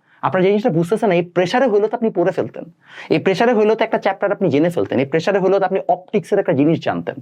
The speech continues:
ওয়েভের একটা জিনিস জানতেন, আপনি হয়তো বা যে, নাম কি, আইসিটি চ্যাপ্টার ফাইভ এর প্রোগ্রামিংটা শিখে ফেলতেন। এগুলা কি আপনার ইউনিভার্সিটিতে আবার আসবে না? আসবে তো।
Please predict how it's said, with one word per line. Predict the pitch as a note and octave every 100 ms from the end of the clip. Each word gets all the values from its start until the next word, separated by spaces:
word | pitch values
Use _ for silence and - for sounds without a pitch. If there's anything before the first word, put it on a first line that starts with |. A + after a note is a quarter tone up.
| - _ - A2+
ওয়েভের | B2+ E3 F#3
একটা | F3+ F3+
জিনিস | B2+ B2+ C#3
জানতেন, | - F2 - F#2 - _ - -
আপনি | D3 D#3
হয়তো | E3+ F3+
বা | F3 F3 D#3+ - _ -
যে, | D3+
নাম | D#3+ C#3+
কি, | C#3
আইসিটি | C#3+ E3 F3+
চ্যাপ্টার | F3 F3+ F3+
ফাইভ | E3+ D#3+ D#3
এর | F3
প্রোগ্রামিংটা | F3 D#3+ E3 E3+ F3
শিখে | F3+ E3
ফেলতেন। | A#2 F#2+ F#2 - - -
এগুলা | E3 G3+
কি | G3+
আপনার | G3 F3
ইউনিভার্সিটিতে | E3 F3 F#3+ F#3+
আবার | E3+ D#3+
আসবে | B2+ A#2 F#3+
না? | A#3+ - _ _ -
আসবে | A3+ E3+ B2+
তো। | F#2+